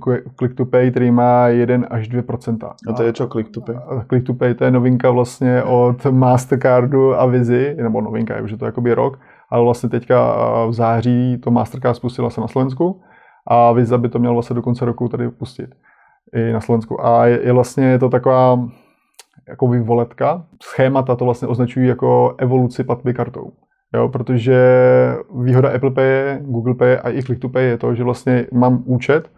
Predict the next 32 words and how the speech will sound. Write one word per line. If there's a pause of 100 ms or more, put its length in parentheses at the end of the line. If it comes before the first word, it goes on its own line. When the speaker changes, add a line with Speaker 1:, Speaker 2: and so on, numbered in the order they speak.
(180)
Speaker 1:
a
v
tom
mám
nahranou
tu
kartu. (480)
Takže
já
kdekoliv
se
prostě
přihlásím (100)
na
jakýmkoliv
de-,
device,
na
jakýmkoliv
zařízení, (340)
tak
můžu
vlastně
jednoduše
zaplatit
tím,
že
se
přihlásím
ke
své
volece